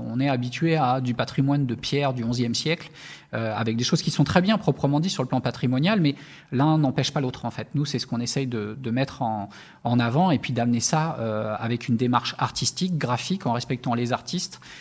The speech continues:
euh, et, euh, essayer de vraiment trouver ce qu'on appelle une bonne synergie, un bon égrégore, euh, sur un site qui, euh, sur une ville d'ailleurs même, parce que nous, on a quand même l'ambition de sortir des murs,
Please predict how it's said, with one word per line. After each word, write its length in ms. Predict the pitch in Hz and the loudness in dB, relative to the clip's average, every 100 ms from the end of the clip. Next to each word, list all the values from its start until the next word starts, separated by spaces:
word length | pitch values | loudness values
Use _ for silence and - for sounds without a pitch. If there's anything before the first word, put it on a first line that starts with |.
| - 120 | -10 -2
euh, 580 | 120 113 110 113 110 - - | 2 2 0 0 -4 -6 -4
et, 220 | 127 127 | 0 0
euh, 80 | 117 | 0
essayer 240 | 113 - 131 | -2 -2 -2
de 60 | |
vraiment 360 | 123 131 160 170 | 2 4 4 4
trouver 340 | - 135 147 | 0 2 2
ce 80 | 151 | 2
qu'on 120 | 123 | 0
appelle 220 | 120 147 | 2 2
une 120 | 120 123 | 2 4
bonne 160 | 156 | 4
synergie, 440 | - 151 127 135 160 | 4 2 2 0 0
un 60 | |
bon 180 | 131 151 | 2 2
égrégore, 340 | 147 139 139 151 139 123 - | 2 0 2 2 2 0 -6
euh, 240 | 120 113 110 | -6 -4 -4
sur 240 | - 120 | -4 0
un 100 | 110 | 0
site 280 | - 175 - | 0 -4 -6
qui, 320 | - 123 123 | -6 -4 -4
euh, 220 | 104 98 | -4 -4
sur 240 | 98 127 117 | -2 2 4
une 80 | 127 | 4
ville 220 | 180 160 | 4 0
d'ailleurs 260 | 123 147 | 0 0
même, 180 | 120 139 | 0 -2
parce 140 | 120 - | -4 -4
que 100 | 117 | -2
nous, 140 | 139 | 0
on 100 | 127 | 0
a 60 | 107 | -2
quand 140 | 127 | -2
même 100 | 127 | -2
l'ambition 380 | 123 123 - 143 | -2 -2 0 0
de 40 | |
sortir 320 | 143 - 151 | 0 -4 -4
des 140 | 117 113 | -2 0
murs, 320 | 135 143 | 2 0